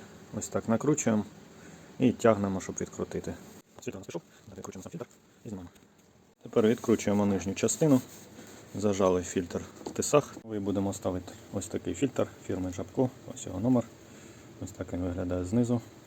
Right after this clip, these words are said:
Відкрутили нижню частину фільтра, одразу бачимо, скільки бруду він спіймав. Ось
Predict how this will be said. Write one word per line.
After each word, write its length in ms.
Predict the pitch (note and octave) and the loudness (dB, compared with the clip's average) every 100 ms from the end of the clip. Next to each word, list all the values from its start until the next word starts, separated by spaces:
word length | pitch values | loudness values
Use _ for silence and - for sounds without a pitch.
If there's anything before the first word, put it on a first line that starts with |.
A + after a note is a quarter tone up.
| - - | -20 -20
Відкрутили 500 | - A#2 A2 A2 G#2+ | -6 -2 4 6 6
нижню 300 | G#2+ G2 G2+ | 4 2 0
частину 400 | G2+ - G2+ G2+ | -2 -2 -2 -2
фільтра, 340 | - - - | 0 0 0
одразу 400 | F#2+ G2 F#2+ G2 - G#2+ | 0 0 -2 -4 -8 -4
бачимо, 420 | G2+ F#2 G2 F#2+ | -2 -2 -4 -4
скільки 300 | - F#2+ G2+ | -4 -4 -2
бруду 280 | F#2 G2 F#2 | -2 -2 -2
він 200 | F#2+ F2+ - - - - - - - - - - - - - - - | -4 -8 -12 -18 -18 -18 -18 -18 -18 -20 -20 -20 -20 -20 -20 -20 -20
спіймав. 460 | - G#2+ G#2 B2+ A#2+ - - - - - - | -2 2 6 6 4 -4 -20 -20 -20 -16 -8
Ось 260 | G2 F2+ | -6 -6